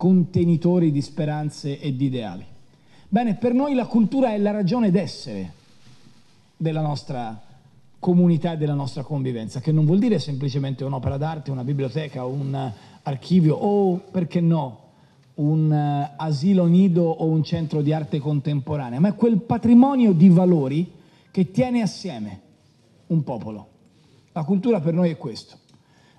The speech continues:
Rimetterla al centro della discussione politica significa dire che la grande scommessa sull'identità nazionale ed europea si fa recuperando nel nostro passato le ragioni profonde per lo stare insieme oggi.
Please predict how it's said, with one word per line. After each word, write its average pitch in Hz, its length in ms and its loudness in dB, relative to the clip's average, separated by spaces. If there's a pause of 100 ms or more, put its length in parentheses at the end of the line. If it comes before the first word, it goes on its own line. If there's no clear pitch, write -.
Rimetterla 214 600 2
al 175 140 -2
centro 123 720 -8 (100)
della 170 180 0
discussione 190 540 0
politica 208 560 0
significa 208 680 0
dire 220 360 0
che 175 400 -4 (460)
la 165 160 -2
grande 226 340 0
scommessa 202 480 2
sull'identità 175 680 2
nazionale 170 680 -4
ed 165 160 -2
europea 180 520 0 (360)
si - 220 -4
fa 180 180 0
recuperando 175 720 0
nel 160 220 2
nostro 196 420 0
passato 202 480 -4
le 165 120 2
ragioni 160 540 0
profonde 180 580 -2
per 151 140 -2
lo 151 80 -2
stare 147 240 -6
insieme 139 340 -10
oggi. 107 280 -18